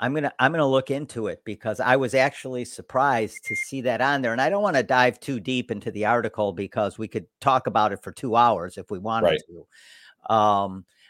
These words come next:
Speaker 1: the number two is, uh, Oxnard, Thousand Oaks, Ventura, California. Now, if I,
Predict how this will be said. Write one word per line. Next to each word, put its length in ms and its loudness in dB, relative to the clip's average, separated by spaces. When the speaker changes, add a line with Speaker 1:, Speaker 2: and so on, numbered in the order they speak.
Speaker 1:
the 180 -6
number 540 2
two 720 -4
is, 680 -2
uh, 520 2
Oxnard, 840 0
Thousand 540 0
Oaks, 520 -2
Ventura, 720 -4
California. 1000 -6
Now, 220 -2
if 100 -8
I, 120 -2